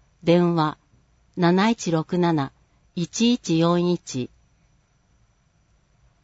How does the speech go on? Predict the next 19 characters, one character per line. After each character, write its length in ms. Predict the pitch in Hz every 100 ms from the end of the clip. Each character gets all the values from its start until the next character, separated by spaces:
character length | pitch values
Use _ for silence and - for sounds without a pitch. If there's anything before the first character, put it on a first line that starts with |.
| _ _ _ _ _ _ _
健 260 | - 226 240
康 220 | 190 208
増 240 | 196 220 233
進 300 | - 214 208
講 260 | 208 190
座。 240 | 151 123 - _ _ _ _ _ _ _ -
イ 160 | 185 214
ン 80 | 226
ナ 160 | 220
ー 20 |
マ 160 | 214 226
ッ 40 |
ス 220 | 226 - 170
ル 120 | 151
の 140 | 131
鍛 340 | - - 156 151
え 60 |
方。 400 | - 139 131 131 _ _ _ _ _ _ _ _ _ _ _ _ _
時、 480 | 185 170 - 190 170